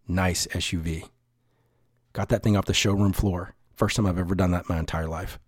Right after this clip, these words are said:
Man, what a feeling. What an absolute feeling. I'm grateful.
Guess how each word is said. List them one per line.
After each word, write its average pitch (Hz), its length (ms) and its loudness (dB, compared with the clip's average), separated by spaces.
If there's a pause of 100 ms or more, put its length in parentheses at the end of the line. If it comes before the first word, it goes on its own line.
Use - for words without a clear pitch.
(760)
Man, 90 200 2
what 73 100 0
a - 20 -4
feeling. 76 380 -2 (1040)
What - 260 -4
an - 200 -6
absolute 95 480 -6
feeling. - 360 -12 (1700)
I'm 95 120 2
grateful. - 460 0